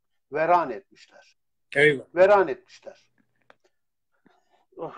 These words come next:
Speaker 1: siyasi partiler kanalıyla veran etmişler, e, din kanalıyla girmişler, e, sözüm ona <laughs> sosyalizm adına girmişler.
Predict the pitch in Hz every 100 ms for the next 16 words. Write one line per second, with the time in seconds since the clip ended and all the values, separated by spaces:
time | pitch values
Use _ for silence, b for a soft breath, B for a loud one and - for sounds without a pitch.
0 | - - 190 165 156 151 160 147 - 196
1 | 196 180 180 180 175 170 165 156 160 160
2 | 160 151 - 139 - 160 151 131 123 131
3 | 135 123 127 110 190 226 202 - 196 170
4 | 165 165 165 165 151 139 156 156 160 151
5 | _ 156 147 143 131 _ _ _ _ -
6 | 147 139 135 127 131 - - 165 156 180
7 | 143 139 147 - _ _ _ _ - 156
8 | 135 170 165 180 175 175 147 147 165 151
9 | 175 170 170 160 _ 165 160 151 -